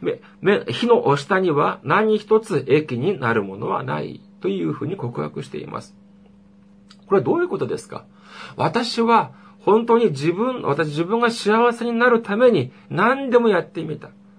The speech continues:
財産もたくさん、あー、増やした。そして女性だってたくさんの、あ、婦人を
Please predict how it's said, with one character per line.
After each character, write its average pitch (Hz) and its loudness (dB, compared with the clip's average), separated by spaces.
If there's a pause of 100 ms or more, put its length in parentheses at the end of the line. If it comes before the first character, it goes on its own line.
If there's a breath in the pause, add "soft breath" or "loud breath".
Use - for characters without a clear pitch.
財 180 2
産 160 0
も 214 -2
た - -8
く - -16
さ 220 2
ん、 156 -6
あ 120 0 (260)
ー、 - -16
増 175 4
や 233 4
し 233 -6
た。 131 -8 (480 soft breath)
そ 151 -2
し 151 -2
て 220 4 (220 loud breath)
女 127 4
性 208 4
だ - 0
っ - -10
て 127 -8 (160)
た - -14
く - -20
さ 117 -4
ん 135 -4
の、 185 -2 (100)
あ、 107 2
婦 113 0
人 113 -6
を 98 -12